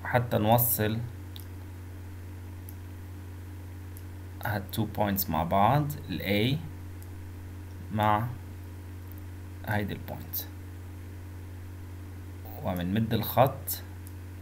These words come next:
وبيتقاطعوا هال two lines ب point. هيدي ال point راح تكون هي ال point C. فإذا this angle was forty degrees. And this angle was fifty degrees.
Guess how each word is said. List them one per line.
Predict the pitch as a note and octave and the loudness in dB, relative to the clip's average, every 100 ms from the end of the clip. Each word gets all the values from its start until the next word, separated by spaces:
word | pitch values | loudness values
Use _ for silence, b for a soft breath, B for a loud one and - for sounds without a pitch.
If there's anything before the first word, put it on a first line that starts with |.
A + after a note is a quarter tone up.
| - - - - - - - - - - | -10 -10 -10 -10 -10 -10 -10 -10 -8 -2
وبيتقاطعوا | G#2 G#2+ - C3+ C3 G#2+ A2 A2 | 0 2 8 8 10 10 8 6
هال | G2+ F#2 F#2 | 2 -4 2
two | A2+ G#2 | 4 6
lines | G2+ G#2 G#2+ G#2+ - - | 6 6 4 2 -2 0
ب | F#2+ F#2+ G2 F#2+ | 0 0 -2 4
point. | G#2 G#2 A2+ C3 - - - - - - - - - | 6 8 6 4 0 -4 -10 -10 -10 -10 -10 -2 6
هيدي | B2 A2+ | 6 6
ال | G2+ | 4
point | G#2+ G#2 G#2 G2+ | 6 6 6 2
راح | F2+ - | -2 -2
تكون | - - G#2+ G2+ | -4 -2 0 2
هي | F#2 F#2+ | 0 0
ال | F2 - | -2 0
point | F#2 F#2+ G2 F#2 | 2 2 2 0
C. | - - - - - - - - - - - - - - B B B B B - - | 0 0 -2 -6 -10 -10 -10 -10 -10 -10 -10 -10 -10 -10 B B B B B -2 8
فإذا | B2+ B2+ C3 - - - B2 | 10 10 8 2 -6 -6 2
this | D3+ - | 6 6
angle | A2+ A#2+ G2 E2 F2 - | 6 8 8 4 -2 2
was | G#2 F#2+ E2 - - - | 8 8 6 0 0 4
forty | A#2 A#2 | 4 4
degrees. | G#2+ G#2 G#2 G#2 B2 C#3 - - - - - - - - - - - - - - - - | 2 2 4 4 4 2 -2 -6 -10 -10 -10 -10 -10 -10 -10 -10 -10 -10 -10 -10 -10 -4
And | G2+ F#2 | 0 2
this | G2+ A2+ | 2 2
angle | G#2 G#2+ G#2+ G2+ G#2 | 2 2 4 2 2
was | F#2 F2+ G2 G2 - | 4 6 6 4 0
fifty | - F#2+ - F2 | 0 -2 -2 -2
degrees. | E2 - - - - | -2 -4 -4 -2 -2